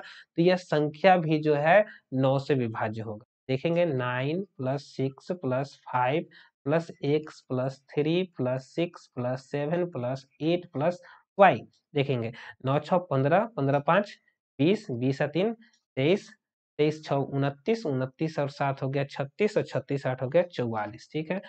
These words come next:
चौवालीस प्लस एक्स प्लस वाई, क्योंकि वाई का मान already हम निकाले हैं कितना? चार, तो चौवालीस और यहाँ पे चार जुटेगा तो हो गया अड़तालीस प्लस एक्स। तो हम यहाँ पे क्या होना, ये नौ से भी कटना चाहिए ना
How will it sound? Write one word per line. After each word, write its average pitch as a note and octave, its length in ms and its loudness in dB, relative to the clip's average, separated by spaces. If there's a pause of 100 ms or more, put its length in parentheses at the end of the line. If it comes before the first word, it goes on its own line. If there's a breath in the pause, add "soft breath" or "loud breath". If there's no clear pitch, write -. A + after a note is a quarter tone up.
(340 loud breath)
चौवालीस C3 480 2
प्लस C#3+ 320 -2
एक्स C3 300 -8
प्लस E3+ 480 -2
वाई, - 300 -20
क्योंकि - 520 -4
वाई C#3 200 4
का E3 120 0
मान E3+ 200 2
already D#3+ 300 4
हम E3+ 100 2
निकाले D#3 380 2
हैं F3+ 80 0
कितना? G#3 300 0
चार, C#3 340 2
तो D#3+ 140 -2
चौवालीस C3 540 0
और D3 100 2
यहाँ C#3+ 260 -2
पे E3+ 80 0
चार C3+ 340 0
जुटेगा C#3 360 0
तो C#3 160 -4
हो B2+ 80 -2
गया E3+ 240 0 (380 loud breath)
अड़तालीस B2+ 480 -2
प्लस C#3+ 320 -4 (120)
एक्स। F#3 300 0
तो - 560 -6
हम G#3 260 2 (520)
यहाँ D3+ 220 2
पे F#3+ 120 2
क्या G#3+ 180 4
होना, E3+ 140 4
ये D#3 120 2
नौ D3 260 4
से G#3 180 2
भी G#3 100 0
कटना C3 340 0
चाहिए C3 220 -2
ना D#3+ 160 -4